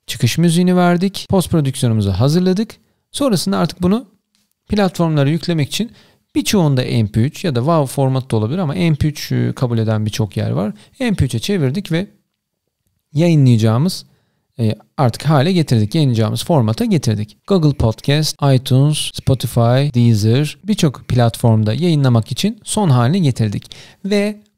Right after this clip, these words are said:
bastık, açıklamaları yazdık, başlığımızı oluşturduk, gönderdik. Şimdi yayınımızı yaptık, paylaştık. E, şimdi sırada ne var? Bunu ana akım sosyal medya hesaplarında paylaşmak.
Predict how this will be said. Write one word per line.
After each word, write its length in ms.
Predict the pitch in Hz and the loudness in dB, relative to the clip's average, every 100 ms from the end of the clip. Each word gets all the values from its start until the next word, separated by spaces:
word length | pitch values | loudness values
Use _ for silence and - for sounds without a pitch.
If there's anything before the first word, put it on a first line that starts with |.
| 190 | -2
bastık, 500 | 180 151 156 160 - _ _ | -2 -2 -6 -8 -14 _ _
açıklamaları 580 | 151 - 190 180 175 170 | -2 0 0 2 2 2
yazdık, 440 | 151 127 120 180 - _ _ - | 4 2 2 -2 -6 _ _ -2
başlığımızı 480 | 185 170 180 170 | 0 2 2 4
oluşturduk, 600 | 165 147 135 139 143 196 - _ _ | 4 2 0 -2 -2 -6 -12 _ _
gönderdik. 680 | - 135 120 107 101 - - - | 2 4 4 2 -2 -10 -18 -12
Şimdi 240 | - 302 262 | -2 0 2
yayınımızı 440 | 233 233 226 196 | 2 2 2 2
yaptık, 300 | 180 156 240 | 2 0 -2
paylaştık. 560 | 208 208 175 131 110 - _ _ _ _ | 0 2 2 2 -2 -6 _ _ _ _
E, 60 | - | -2
şimdi 320 | - 269 220 | 0 0 0
sırada 340 | - 139 117 | 2 4 4
ne 140 | 113 135 | 4 2
var? 220 | 254 254 - _ _ - | 0 -6 -16 _ _ -4
Bunu 240 | 226 240 - _ - | -2 -2 -8 _ 0
ana 200 | 196 262 | 0 2
akım 320 | 220 - 240 | -2 -2 -4
sosyal 560 | - 202 - - 233 | 0 -2 0 -2 0
medya 480 | 202 160 143 127 117 | 0 2 2 2 2
hesaplarında 600 | 117 120 113 - 110 113 | 2 0 -2 -2 0 0
paylaşmak. 600 | - 110 110 110 113 117 | 0 0 -2 -4 -4 -6